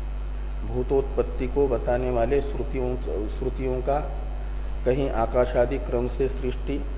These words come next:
तो कहीं तेजादि क्रम से सृष्टि, तो उनका परस्पर विरोध अर्थ द्वारक, अर्थक्रम द्वारक जो प्रतीत हो रहा है, उसका परिहार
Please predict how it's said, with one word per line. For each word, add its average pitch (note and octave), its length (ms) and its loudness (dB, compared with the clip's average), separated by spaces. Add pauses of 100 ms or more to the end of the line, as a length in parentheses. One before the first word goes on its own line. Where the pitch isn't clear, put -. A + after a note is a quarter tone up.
(460)
तो A#2+ 80 0
कहीं B2 380 0 (340)
तेजादि B2+ 460 2
क्रम B2+ 320 -2
से B2+ 200 0
सृष्टि, C3 520 -2 (2250)
तो D3 60 2
उनका C#3+ 260 6
परस्पर C#3+ 480 4
विरोध C#3+ 640 4 (1400)
अर्थ B2 260 2
द्वारक, A#2+ 680 2
अर्थक्रम A#2+ 560 0
द्वारक A2 420 2
जो A#2 140 2
प्रतीत A2+ 440 -2
हो G#2 80 0
रहा G#2+ 120 -2
है, G2 200 -4 (720)
उसका - 240 4
परिहार B2+ 580 4